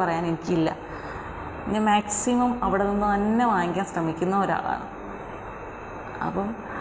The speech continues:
ആ, അത് സ്വർണ്ണമായാലും വെള്ളിയാണെങ്കിലും കേട്ടോ, അവിടെ വെള്ളിയുണ്ട്,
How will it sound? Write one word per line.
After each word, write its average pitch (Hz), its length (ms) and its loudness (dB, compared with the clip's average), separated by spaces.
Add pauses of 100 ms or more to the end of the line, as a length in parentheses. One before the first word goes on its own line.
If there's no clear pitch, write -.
(540)
ആ, 165 120 0 (1700)
അത് 214 140 0
സ്വർണ്ണമായാലും 233 920 2 (380)
വെള്ളിയാണെങ്കിലും 175 920 0
കേട്ടോ, - 220 -6 (500)
അവിടെ 185 180 0
വെള്ളിയുണ്ട്, 185 680 2